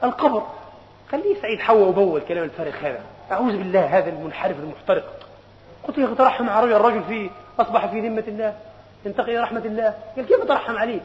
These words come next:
هذا أشعري وهذا حنفي محترق". قلت له: "ما بال إذا كان أشعريا؟" آه. بعض الناس يقول لك: "أشعري"، لا يفقه أصلا ما هي الأشعرية. أتحدى، أتحدى الذي ينبذ الناس بأنهم أشاعرة، أنا لست أشعريا،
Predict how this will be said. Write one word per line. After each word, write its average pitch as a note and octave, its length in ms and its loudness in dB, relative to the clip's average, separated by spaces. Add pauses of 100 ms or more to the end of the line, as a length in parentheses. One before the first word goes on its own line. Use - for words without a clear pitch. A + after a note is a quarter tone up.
(580)
هذا D4 280 0
أشعري A3+ 280 0
وهذا G#3+ 260 6
حنفي G#3 360 -4
محترق". A#3 340 -2 (440)
قلت - 160 -8
له: D#4 120 0
"ما D#4 140 4
بال A#3+ 200 2
إذا G3+ 80 0
كان G3+ 160 0
أشعريا؟" D#3+ 360 -4
آه. G#3 240 -10 (1000)
بعض A3+ 200 8
الناس A#3+ 220 2
يقول A#3+ 120 -2
لك: A#3 100 2
"أشعري"، G#3+ 380 2 (380)
لا F4+ 200 -2
يفقه B3 400 0
أصلا C4+ 220 0
ما B3+ 120 2
هي B3 80 8
الأشعرية. A#3+ 300 2
أتحدى، A3 480 0 (360)
أتحدى B3+ 500 6
الذي B3 260 6
ينبذ A#3+ 260 2
الناس A3 260 4 (300)
بأنهم B3 420 6
أشاعرة، C4 640 6
أنا D4 180 4
لست B3 120 0
أشعريا، C#3+ 460 -2